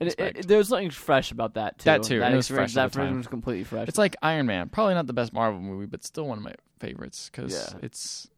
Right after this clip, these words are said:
Speaker 2: the original
Speaker 1: 'Cause
Speaker 2: that
Speaker 1: that was when
Speaker 2: kinda
Speaker 1: they really
Speaker 2: sparked it all.
Speaker 1: relaunched their Marvel
Speaker 2: Yeah.
Speaker 1: universe.
Speaker 2: Um,
Speaker 1: Yeah, I think
Speaker 2: yeah.
Speaker 1: that's probably the same for me at Walking Dead, and then I have, uh, Wolf Among Us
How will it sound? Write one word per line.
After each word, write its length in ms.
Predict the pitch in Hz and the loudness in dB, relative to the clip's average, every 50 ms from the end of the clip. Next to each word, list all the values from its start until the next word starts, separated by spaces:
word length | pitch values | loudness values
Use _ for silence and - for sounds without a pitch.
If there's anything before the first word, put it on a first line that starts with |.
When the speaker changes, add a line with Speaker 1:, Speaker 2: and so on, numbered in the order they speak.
| _ _ _ - | _ _ _ -4
Speaker 2:
the 80 | 127 | -2
original 380 | 123 156 151 127 107 101 98 95 98 | 0 0 0 0 -2 -4 -4 -4 -2
Speaker 1:
'Cause 100 | 101 98 | -2 0
Speaker 2:
that 20 | - | 2
Speaker 1:
that 100 | 139 135 | 2 2
was 120 | 131 135 | 2 2
when 80 | 131 127 | 2 0
Speaker 2:
kinda 100 | 123 120 | 0 2
Speaker 1:
they 60 | 120 | 2
really 120 | 123 123 117 | 2 2 2
Speaker 2:
sparked 140 | 113 117 117 | 2 2 2
it 60 | 117 | 2
all. 180 | - 98 104 107 | 2 2 2 2
Speaker 1:
relaunched 200 | 110 120 - - | 0 -4 -8 -6
their 360 | 110 107 98 98 95 95 117 | -6 -4 -4 -2 -4 -4 -6
Marvel 580 | 123 120 104 98 95 98 87 80 73 78 110 - - | -6 -6 -4 -4 -4 -4 -4 -4 -6 -6 -8 -10 -8
Speaker 2:
Yeah. 320 | - 117 113 107 101 98 | -4 -2 0 0 2 0
Speaker 1:
universe. 460 | 95 98 - 90 90 117 - - - - - _ _ _ _ _ _ _ _ | 0 -2 -4 -6 -6 -8 -8 -12 -18 -20 -20 _ _ _ _ _ _ _ _
Speaker 2:
Um, 540 | - 117 110 107 107 107 104 104 101 92 - _ _ _ _ _ _ _ _ _ _ _ _ _ - - | -2 0 0 2 2 0 0 -2 -4 -6 -8 _ _ _ _ _ _ _ _ _ _ _ _ _ -6 0
Speaker 1:
Yeah, 80 | - | 2
I 40 | 170 170 | 4 6
think 80 | 185 | 6
Speaker 2:
yeah. 40 | 185 | 4
Speaker 1:
that's 100 | 185 180 | 4 4
probably 160 | - 233 220 208 | 6 6 6 6
the 60 | 185 | 6
same 140 | 202 190 180 | 4 2 2
for 40 | 170 | 2
me 140 | 156 160 156 | 2 2 2
at 80 | 147 | 4
Walking 260 | 139 147 156 156 147 | 4 2 2 2 0
Dead, 220 | 135 143 143 143 135 | 2 4 4 4 4
and 80 | 131 127 | 2 0
then 80 | 127 | 0
I 60 | 123 123 | 0 2
have, 260 | 120 120 117 123 120 | 2 0 0 0 0
uh, 140 | 117 113 113 | 0 0 2
Wolf 160 | 123 127 123 | 2 0 0
Among 260 | 117 110 110 110 110 | 0 0 0 0 0
Us 160 | 123 - - | -2 -4 -8